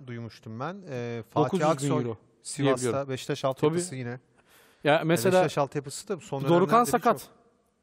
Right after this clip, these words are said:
Speaker 2: Bak, Dorukhan yok. Beşiktaş'ın orta sahasında. Elneni,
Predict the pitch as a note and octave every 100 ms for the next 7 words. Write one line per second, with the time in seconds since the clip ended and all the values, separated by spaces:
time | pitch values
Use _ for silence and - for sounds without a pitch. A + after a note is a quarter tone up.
0 | _ _ _ - - D3+ F3 G#3+ A#3+ G3+
1 | - F#3+ - F#3+ - F#3+ F3 - D3 -
2 | C3 A#2+ _ _ _ E3+ F3 G3+ A#3 A#3+
3 | B3+